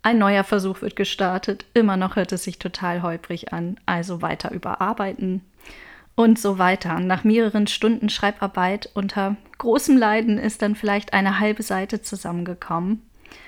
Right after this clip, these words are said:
Und dann schleicht sich meistens auch die Erkenntnis ein, dass man bei diesem Tempo noch sehr viele Jahre brauchen würde, um eine ganze Doktorarbeit zu schreiben. So ähnlich ging es mir während meiner eigenen Promotionszeit übrigens auch.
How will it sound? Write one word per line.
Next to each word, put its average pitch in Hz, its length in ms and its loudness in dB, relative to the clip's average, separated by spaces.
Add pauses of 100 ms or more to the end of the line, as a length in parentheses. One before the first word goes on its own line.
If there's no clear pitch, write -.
(360)
Und 196 240 2
dann 190 160 4
schleicht 196 360 -2
sich 202 140 -2
meistens 202 400 2
auch - 140 -6
die - 120 -6
Erkenntnis 208 480 -4
ein, 190 320 0
dass 202 160 -4
man 190 200 0
bei 196 160 -2
diesem 240 440 0
Tempo 233 540 0
noch 208 240 0
sehr 214 280 -2
viele 233 260 -2
Jahre 202 400 -2
brauchen 185 480 -2
würde, 190 320 -2
um 208 240 0
eine 190 240 -4
ganze 175 300 -4
Doktorarbeit - 580 -10
zu - 120 -14
schreiben. - 460 -10 (1160)
So 202 120 -4
ähnlich 233 300 4
ging 214 180 4
es 202 140 2
mir 208 180 2
während 196 240 2
meiner 180 200 2
eigenen 196 320 2
Promotionszeit 196 840 -4
übrigens - 400 -6
auch. 185 380 -2